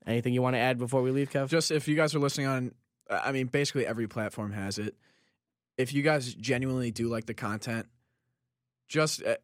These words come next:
Speaker 2: it, it doesn't take much time. Just give it, you know, a review, or just, or just give it some stars, just so it can help us grow. We're trying to show up more on, um,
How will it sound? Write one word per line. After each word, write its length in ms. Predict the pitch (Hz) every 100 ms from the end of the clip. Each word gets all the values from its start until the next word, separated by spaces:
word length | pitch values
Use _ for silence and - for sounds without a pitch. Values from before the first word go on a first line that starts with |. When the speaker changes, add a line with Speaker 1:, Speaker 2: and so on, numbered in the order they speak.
| _ _
Speaker 2:
it, 220 | 139 135 -
it 100 | 135
doesn't 260 | 139 139
take 200 | 127 131
much 220 | 120 113 -
time. 220 | 107 107
Just 180 | 107 -
give 160 | 117
it, 160 | 113 104 _ _ _ _ _ _ _ _ _ _ _ _ _ _ _ _ -
you 140 | 117
know, 140 | 110 107
a 60 |
review, 460 | 117 107 117 123 120
or 180 | 113 123
just, 240 | 160 -
or 120 | 156
just 220 | 160 175
give 140 | 165 156
it 80 | 147
some 140 | 151
stars, 480 | - 131 139 143 - _
just 200 | - 139
so 320 | - 135 131 -
it 100 | 135
can 120 | 127 120
help 220 | 117 110
us 140 | 110
grow. 320 | 110 117 113 - - _
We're 80 | 120
trying 200 | - 127
to 60 | 117
show 220 | 139 123
up 140 | 117
more 460 | 101 117 117 113 104 _ _ _ _ _ _
on, 520 | 113 113 107 104 101 -
um, 500 | 98 101 95 92